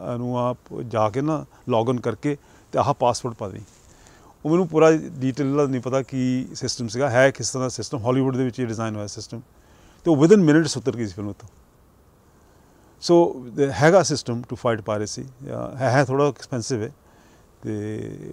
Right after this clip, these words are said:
ਕਈ ਜਿਹੜੇ ਪ੍ਰੋਡਿਊਸਰ ਕਰ ਰਹੇ ਨੇ, ਕਰਨਾ ਚਾਹੀਦਾ ਵੀ ਹੈ ਕਿ ਦੇਖੋ ਪਾਇਰੇਸੀ ਇੱਕ,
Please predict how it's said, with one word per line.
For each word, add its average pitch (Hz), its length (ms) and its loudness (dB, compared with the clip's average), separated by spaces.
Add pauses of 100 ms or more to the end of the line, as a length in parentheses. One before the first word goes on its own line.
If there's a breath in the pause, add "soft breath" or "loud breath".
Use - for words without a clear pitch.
(280)
ਕਈ 139 140 2
ਜਿਹੜੇ 135 140 2
ਪ੍ਰੋਡਿਊਸਰ 120 340 -8
ਕਰ 117 160 -4
ਰਹੇ 117 100 -2
ਨੇ, 123 120 -4
ਕਰਨਾ 135 260 0
ਚਾਹੀਦਾ 123 300 -4
ਵੀ 123 120 -2
ਹੈ 120 60 -4
ਕਿ 135 100 -10
ਦੇਖੋ 135 200 -2
ਪਾਇਰੇਸੀ 127 400 -2
ਇੱਕ, 131 360 -2